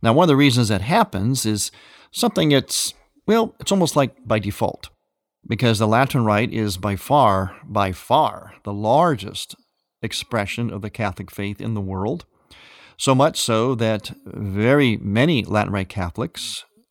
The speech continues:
aren't even aware of the Eastern Catholic Churches. So it's understandable how, without that awareness, they might see, in a sense by default, that the Latin Rite devotions would be the standard,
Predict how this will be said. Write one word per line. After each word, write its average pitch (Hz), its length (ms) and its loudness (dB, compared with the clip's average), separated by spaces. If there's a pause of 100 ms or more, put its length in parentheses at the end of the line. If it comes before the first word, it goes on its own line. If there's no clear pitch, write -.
(120)
aren't 123 180 4
even 127 200 4
aware 117 580 2 (200)
of 104 80 -2
the 131 80 4
Eastern 120 240 2
Catholic 104 320 0
Churches. - 580 -2 (520)
So 175 380 4
it's 170 200 0
understandable 156 580 0
how, 123 380 2 (180)
without 131 460 2
that 113 120 0
awareness, 117 500 2 (440)
they 127 260 2
might 127 460 2 (280)
see, 131 540 2 (240)
in 143 80 -2
a 135 40 0
sense 175 260 0
by 117 160 0
default, 104 680 -2
that 110 360 0
the 107 180 -4
Latin 123 540 0
Rite 104 180 -2
devotions 98 640 -6
would 104 180 -6
be 101 280 -4
the 135 180 -2
standard, 160 760 2